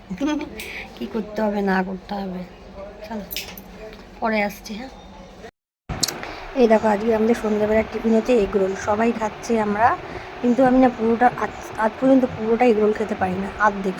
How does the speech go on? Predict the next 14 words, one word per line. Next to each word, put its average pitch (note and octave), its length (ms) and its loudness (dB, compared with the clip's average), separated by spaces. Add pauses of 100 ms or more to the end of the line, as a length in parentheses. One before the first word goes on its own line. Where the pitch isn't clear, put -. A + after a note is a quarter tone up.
সবসময় A#3+ 420 0
অর্ধেক F#3+ 340 -4
খাই, G3 200 -8
পারি G#3 240 2
না G3 60 -6
খেতে। F#3+ 280 -6 (240)
তো, B3+ 380 6
আহ, B3+ 580 -2
দেখলেই C#4 280 2
তো, D4 120 0
সন্ধ্যাবেলা C4 540 2
এগ B3+ 180 2
রোল B3+ 220 2
খেলাম, A#3 260 0